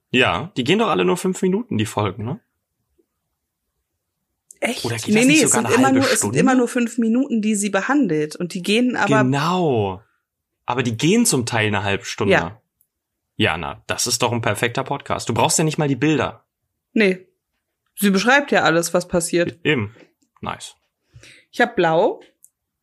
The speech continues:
Speaker 2: Wer ist der Hüter der Schlüssel und Ländereien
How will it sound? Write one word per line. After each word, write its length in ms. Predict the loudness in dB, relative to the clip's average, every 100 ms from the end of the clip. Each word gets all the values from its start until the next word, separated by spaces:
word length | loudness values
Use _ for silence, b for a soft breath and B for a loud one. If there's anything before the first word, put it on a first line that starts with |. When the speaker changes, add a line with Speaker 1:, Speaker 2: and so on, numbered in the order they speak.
| _ _ _
Speaker 2:
Wer 320 | 0 2 4
ist 180 | 2 0
der 220 | 0 0
Hüter 280 | 0 0 0
der 140 | 0
Schlüssel 680 | -2 -2 -2 0 0 0 -2
und 180 | -2 -2
Ländereien 800 | 0 0 0 0 2 2 0 -2